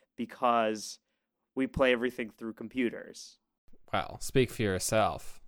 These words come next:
Speaker 2: I have a cassette player.
Speaker 1: I know, Andrew, I know you're not, like, a synth person. This isn't really your kind of music on the whole.
Speaker 2: Hey, I just brought a synthesizer player.
Speaker 1: Yeah, that's a funk song, though.
Speaker 2: Yeah, it is.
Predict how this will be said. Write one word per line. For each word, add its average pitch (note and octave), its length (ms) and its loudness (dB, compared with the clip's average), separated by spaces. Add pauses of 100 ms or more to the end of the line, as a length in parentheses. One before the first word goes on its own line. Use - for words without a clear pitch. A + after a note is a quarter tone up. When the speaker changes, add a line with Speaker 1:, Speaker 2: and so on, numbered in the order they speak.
(360)
Speaker 2:
I A2 160 4
have F#2+ 240 -6
a G#2+ 60 -2
cassette - 420 -2
player. - 440 -6 (920)
Speaker 1:
I E3+ 120 10
know, G3+ 100 4 (100)
Andrew, G3 220 6
I - 20 8
know G3 80 6
you're G#3+ 140 6
not, C#3+ 240 4
like, A2 280 -2
a G2+ 60 -6
synth C#3 400 2
person. C3 340 4
This B2+ 100 0
isn't B2 260 -2
really A#2+ 180 2
your A2 100 0
kind A2 220 -4
of G2+ 80 -6
music A#2 400 -4
on A#2+ 140 -2
the A2+ 80 -4
whole. A#2+ 420 2
Speaker 2:
Hey, F#3 260 6
I B2 60 8
just G3 240 2
brought G3+ 320 12
a C#3 120 10
synthesizer C#3 840 6
player. - 420 -2 (880)
Speaker 1:
Yeah, - 100 -4
that's F#3 160 2
a F3+ 60 0
funk A#2+ 280 0
song, F#2+ 400 -8
though. G#2 200 -14 (560)
Speaker 2:
Yeah, G2+ 160 -4
it G1+ 100 -6
is. - 160 -4